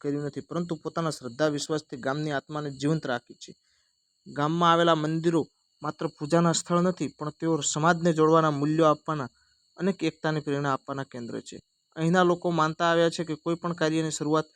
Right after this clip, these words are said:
દુઃખ, દર્દ દૂર કર-, દૂર કરનાર દેવને પ્રાર્થના કર્યા વિના થતી નથી. આ પરંપરા પેઢીઓથી ચાલુ, ચાલી આવે છે.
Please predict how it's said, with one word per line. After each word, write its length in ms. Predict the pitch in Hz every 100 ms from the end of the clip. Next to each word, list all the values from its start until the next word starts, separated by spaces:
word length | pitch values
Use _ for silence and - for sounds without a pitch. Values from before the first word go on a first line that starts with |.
| _ _ -
દુઃખ, 280 | 156 160 147
દર્દ 320 | 143 156 147
દૂર 320 | 143 151 156
કર-, 240 | 151 151 - _ -
દૂર 200 | 156 151
કરનાર 420 | 151 147 160 131 -
દેવને 520 | 147 151 156 151 147 - _ _
પ્રાર્થના 300 | 147 143 151
કર્યા 260 | - 147 143
વિના 200 | 143 139
થતી 320 | - - 131
નથી. 300 | 123 - 120 _ _ _
આ 100 | 165
પરંપરા 480 | 165 165 165 156 160
પેઢીઓથી 760 | 151 _ _ 139 127 147 160 156
ચાલુ, 380 | 143 131 135 131 - -
ચાલી 260 | 131 131
આવે 220 | 120 107
છે. 160 | - -